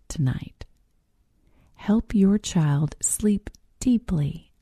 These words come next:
under the stars, the countless stars that you have called by name. And help them to awaken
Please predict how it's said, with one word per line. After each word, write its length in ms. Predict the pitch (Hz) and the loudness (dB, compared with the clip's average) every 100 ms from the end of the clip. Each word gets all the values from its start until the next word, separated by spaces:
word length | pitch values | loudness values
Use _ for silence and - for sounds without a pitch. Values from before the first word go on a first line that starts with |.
| - | -2
under 260 | 151 156 | 0 0
the 140 | 151 160 | -2 -4
stars, 800 | - - 170 147 - - - - _ _ _ _ _ | -4 -2 -2 -2 -6 -12 -12 -12 _ _ _ _ _
the 80 | 190 | -4
countless 800 | - - - 240 262 - 254 262 | -4 -8 -8 -4 -4 0 0 0
stars 720 | - - 160 135 - - - _ _ - | -4 -2 -2 -2 -4 -10 -12 _ _ -8
that 120 | - | -2
you 200 | 190 190 | 0 0
have 200 | 208 - | -2 -6
called 480 | - 160 135 165 - _ _ - | -6 -4 -4 -6 -12 _ _ -6
by 160 | 226 | -2
name. 500 | 233 247 247 - 185 - _ _ _ _ _ _ _ _ _ _ - - - - - | 0 0 -2 -4 -8 -10 _ _ _ _ _ _ _ _ _ _ -20 -20 -20 -20 -6
And 160 | - 208 | 2 2
help 380 | 185 - 254 - | 2 0 0 2
them 240 | 247 233 233 | 4 4 2
to 200 | 220 - | 0 0
awaken 640 | 190 165 165 156 156 151 | 2 2 2 2 2 2